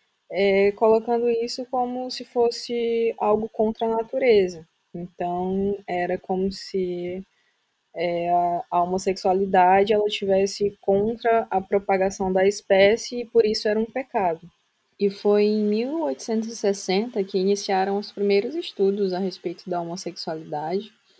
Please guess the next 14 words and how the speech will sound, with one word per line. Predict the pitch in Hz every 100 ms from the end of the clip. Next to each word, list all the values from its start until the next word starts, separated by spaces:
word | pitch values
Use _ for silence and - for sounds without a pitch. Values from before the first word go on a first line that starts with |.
| - _ _ _ -
e | 175 175 175 175
eles | 185 190
iniciaram | 185 190 - 170 175
por | 190 180
um | 175
psiquiatra | 190 - 190 180 170 180
alemão, | 175 196 190 175 202 _ _ _ _ _ _ _
que | - 196
ele | 190 190 196 196 190 190 -
começou | 202 202 208 - 214
ali | 214 208
os | 208
estudos | 196 - 202 202 208 214 214 -
tentando | 208 214 208 202 202 202 202 196 190 185